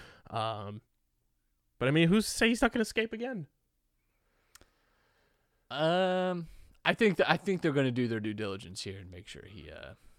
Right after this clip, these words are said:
Speaker 2: I, I think it's very comical the way that he did break out of prison. Um, I just, I've never seen something like that in my life.
Speaker 1: <laughs>
Speaker 2: Uh, kind of unbelievable.
Speaker 1: The fact that we had, like, Twitter live streams going on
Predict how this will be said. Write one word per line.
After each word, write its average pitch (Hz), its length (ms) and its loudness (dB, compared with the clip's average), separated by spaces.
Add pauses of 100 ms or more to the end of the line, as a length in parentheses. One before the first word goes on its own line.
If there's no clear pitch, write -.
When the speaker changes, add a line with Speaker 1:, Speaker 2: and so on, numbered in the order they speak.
(400)
Speaker 2:
I, 202 180 8
I 214 80 6
think 208 200 2
it's 135 100 2
very 131 260 6
comical 113 460 0
the 98 80 -6
way 98 140 -4
that 95 100 -10
he 101 120 -14
did 98 200 -10
break 107 220 -6
out 110 140 -4
of 113 80 -12
prison. 113 400 -4 (300)
Um, 85 460 -16 (1080)
I 113 60 -2
just, 110 280 -10
I've 101 140 -10 (1000)
never 123 420 -4
seen 104 200 -8
something 87 260 -12
like 92 100 -18
that 85 160 -16
in 78 60 -20
my 82 100 -16
life. 82 220 -16
Speaker 1:
<laughs> - 80 4 (260)
Speaker 2:
Uh, - 200 -18 (240)
kind 95 160 -14
of 95 100 -14
unbelievable. 85 480 -18 (680)
Speaker 1:
The 135 80 -4
fact 202 300 2
that 165 80 6
we 143 100 6
had, 143 200 4
like, 107 300 -2 (220)
Twitter 139 340 6
live 104 320 -4
streams - 380 -20
going - 280 -16
on - 220 -20